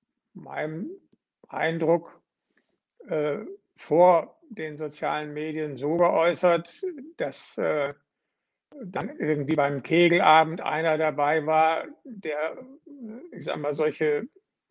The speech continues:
rechtsradikalen Parolen vertreten hat.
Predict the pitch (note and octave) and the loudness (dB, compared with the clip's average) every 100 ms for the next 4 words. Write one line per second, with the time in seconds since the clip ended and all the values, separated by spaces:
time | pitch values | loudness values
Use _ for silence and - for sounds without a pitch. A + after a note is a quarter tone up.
0 | _ A4 F4+ D#4+ C4 D4 - _ _ - | _ -16 -14 -14 -16 -16 -20 _ _ -18
1 | - E3+ - - D3+ D3+ D3 D3+ C#3+ D3 | -2 -2 -2 2 2 2 2 4 4 2
2 | D3 C3+ B2+ D#3 F3 D#3+ F3+ - F3+ F3+ | 0 0 4 4 2 2 0 2 0 2
3 | F3+ E3 F#3 - | 4 4 4 -2